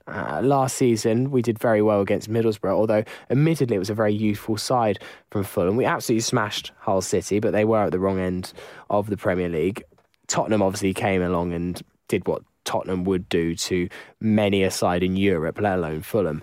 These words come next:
But Southampton was a, an interesting matchup because this is a side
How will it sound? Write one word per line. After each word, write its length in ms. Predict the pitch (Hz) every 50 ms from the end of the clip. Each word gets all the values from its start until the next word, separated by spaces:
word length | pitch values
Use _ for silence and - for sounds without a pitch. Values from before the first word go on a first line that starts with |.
| - - - -
But 140 | - - 143
Southampton 600 | - - 247 254 233 - 262 233 - - 220 196 196
was 140 | 190 175
a, 160 | 180 180 180 -
an 80 | - 170
interesting 580 | 175 180 180 - - 180 165 - - 147 147 147
matchup 460 | 143 123 - - - - 110 - - -
because 640 | - - - - 151 143 139 139 139 127 - - - - - - - - _ -
this 240 | - 185 202 -
is 80 | 202 196
a 80 | 190 160
side 540 | - - 180 156 151 147 147 143 147 139